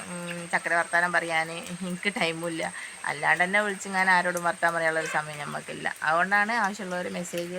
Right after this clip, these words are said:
ഇട്ടാൽ നമ്മൾ നോക്കുമ്പോൾ, ആ, ഏ, ജെന്യുവൻ ആണെങ്കിൽ, ഏ, നമ്മൾ കൊടുക്കാൻ തയ്യാറാണെന്ന് ഞാൻ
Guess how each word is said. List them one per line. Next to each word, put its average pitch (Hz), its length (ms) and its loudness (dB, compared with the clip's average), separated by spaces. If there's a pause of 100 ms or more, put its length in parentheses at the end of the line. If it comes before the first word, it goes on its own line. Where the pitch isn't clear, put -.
ഇട്ടാൽ 170 300 0 (120)
നമ്മൾ 170 160 -4 (120)
നോക്കുമ്പോൾ, 165 440 -6 (500)
ആ, - 20 -2 (340)
ഏ, 170 40 2 (720)
ജെന്യുവൻ 226 440 2
ആണെങ്കിൽ, 285 300 2 (480)
ഏ, - 20 -6 (280)
നമ്മൾ 214 160 -2 (260)
കൊടുക്കാൻ 190 380 2
തയ്യാറാണെന്ന് 180 640 6
ഞാൻ 170 100 -2